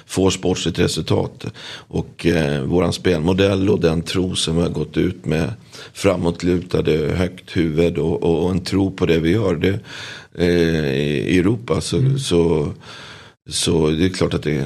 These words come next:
Speaker 1: det kommer att komma, men det, det, <laughs> de trivs väldigt bra i Djurgården och, och jag tror inte det är nå-, någonting de tänker på. Har vi diskuterat det vid någon gång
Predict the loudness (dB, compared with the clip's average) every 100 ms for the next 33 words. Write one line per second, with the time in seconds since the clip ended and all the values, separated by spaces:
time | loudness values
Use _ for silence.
0 | -4 -4 -2 -2 2 2 2 2 0 0
1 | 0 2 2 2 0 0 0 2 2 2
2 | 0 0 0 2 2 2 2 0 0 0
3 | -2 -4 -6 -4 -6 -8 -6 -8 -6 -2
4 | 0 2 0 0 2 2 2 2 2 0
5 | 0 0 2 0 0 0 0 0 -2 -2
6 | -2 0 0 0 2 0 0 -4 -4 -2
7 | 0 0 0 0 0 0 0 -2